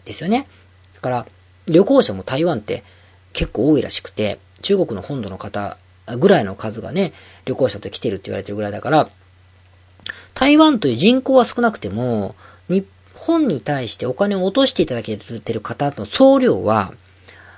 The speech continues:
ものすごく多い、ということがわかるわけですよ。で、我々大きな会社ね、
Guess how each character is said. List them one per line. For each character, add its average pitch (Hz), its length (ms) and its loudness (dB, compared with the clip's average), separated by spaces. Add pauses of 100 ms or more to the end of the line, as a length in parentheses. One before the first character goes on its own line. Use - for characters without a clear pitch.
も 165 140 4
の 262 120 10
す 302 80 8
ご 294 140 6
く - 100 -8
多 123 220 0
い、 107 300 -4 (480)
と 117 100 -8
い 113 40 -6
う 110 60 -8
こ 117 120 -8
と 101 300 -6
が 101 120 -10
わ 104 120 -6
か 123 140 -6
る 101 220 -8
わ 95 100 -12
け 101 100 -12
で 98 80 -12
す - 120 -10
よ。 131 100 -6
で、 196 80 0
我 233 140 6
々 262 220 8
大 247 60 2
き 302 160 2
な 165 100 -2
会 113 200 -6
社 120 100 -6
ね、 214 200 0